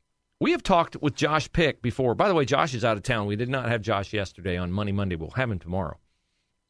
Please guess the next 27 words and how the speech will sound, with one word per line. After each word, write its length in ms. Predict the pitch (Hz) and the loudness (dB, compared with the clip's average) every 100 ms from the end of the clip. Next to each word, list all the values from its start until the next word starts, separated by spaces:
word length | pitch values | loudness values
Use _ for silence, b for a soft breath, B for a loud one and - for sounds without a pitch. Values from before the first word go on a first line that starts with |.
| _ _ _ _ _ _ _ _ _ _ - | _ _ _ _ _ _ _ _ _ _ -2
We 140 | 185 | 2
have 140 | 254 - | 2 0
talked 240 | 160 117 | 0 0
before 440 | 117 - 165 120 - | -2 0 2 2 0
on 100 | 113 | -2
the 100 | 104 | -2
Aptus 340 | 120 - 117 | -2 -2 -6
Retirement 400 | 110 110 110 92 | -4 -2 0 -2
Blueprint 340 | 101 120 110 101 | -4 -4 -4 -2
Radio 240 | 143 110 | 0 0
Show 220 | 98 101 | -2 -4
about 220 | 101 98 98 | -2 -2 -4
a 20 | |
phenomenon 560 | - 123 175 139 117 | -4 -2 -2 0 -2
at 80 | 107 | -2
work 240 | 117 117 117 | -2 -2 0
right 160 | 104 | -2
now 180 | 110 120 | -2 -4
in 80 | 101 | -4
the 60 | |
financial 840 | 95 110 104 127 165 - 101 101 - | -6 -4 -2 -2 -2 -2 -2 -4 -4
markets 380 | 90 80 117 - | -4 -4 -6 -4
called 300 | 113 113 113 | 0 0 0
the 200 | 113 - _ | -4 -6 _
inverted 680 | 170 190 180 135 156 151 113 | 0 0 0 2 2 0 -2
yield 400 | 110 143 127 80 | -2 0 0 -2
curve. 460 | - 87 - - | -6 -8 -8 -16